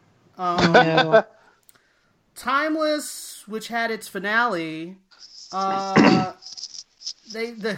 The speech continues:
Speaker 1: the producer said that he left the window open a crack in case someone else wanted to pick it up on another network or streaming service, so he gave the order not to strike the sets. So he's trying to negotiate the show coming back again.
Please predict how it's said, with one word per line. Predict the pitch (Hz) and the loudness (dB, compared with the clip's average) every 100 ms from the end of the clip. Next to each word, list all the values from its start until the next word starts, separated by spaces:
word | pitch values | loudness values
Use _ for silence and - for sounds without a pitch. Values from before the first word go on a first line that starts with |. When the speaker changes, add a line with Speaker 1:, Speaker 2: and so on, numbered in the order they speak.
| - | -6
Speaker 1:
the | 233 | -8
producer | 247 214 277 - 247 | -6 -6 -6 -8 -14
said | 233 226 226 | -10 -8 -8
that | 202 | -10
he | 175 196 | -12 -10
left | 196 208 - 190 | -8 -10 -12 -12
the | |
window | 175 180 220 202 190 | -10 -8 -8 -8 -8
open | 190 190 170 | -10 -12 -16
a | |
crack | - 208 196 170 175 | -8 -4 -4 -4 -10
in | 165 | -14
case | 202 190 190 _ _ _ _ - | -12 -12 -14 _ _ _ _ -12
someone | 233 220 208 | -8 -6 -2
else | 214 208 | -2 -4
wanted | 208 202 202 202 202 190 | -8 -8 -6 -8 -10 -12
to | - 196 | -12 -12
pick | 190 196 185 | -10 -10 -4
it | |
up | 208 214 | -4 -2
on | 196 | -6
another | 185 180 180 175 | -4 -4 -4 -4
network | 175 190 185 180 170 | -6 -8 -8 -8 -8
or | |
streaming | 151 202 226 202 | -12 -8 -8 -8
service, | 185 170 170 165 - _ _ - | -6 -8 -8 -12 -16 _ _ -10
so | - 196 196 196 | -4 -2 -2 -4
he | 190 196 | -6 -12
gave | - 220 220 | -6 -4 -4
the | 214 | -6
order | 208 202 | -6 -6
not | 185 190 185 | -6 -6 -8
to | 190 | -12
strike | - 208 202 | -8 -8 -8
the | - | -12
sets. | - 240 185 - - - _ _ _ _ _ _ _ - | -4 -2 -2 -6 -20 -20 _ _ _ _ _ _ _ -16
So | - 180 | -10 -8
he's | 202 | -8
trying | - 202 | -6 -4
to | 196 | -4
negotiate | 180 185 208 - 175 175 170 _ - | -6 -6 -6 -6 -6 -4 -8 _ -16
the | 175 | -10
show | 190 175 | -8 -8
coming | 185 170 | -8 -8
back | 170 156 147 _ _ - | -6 -8 -10 _ _ -12
again. | 175 190 233 202 196 131 | -2 2 2 2 -4 -6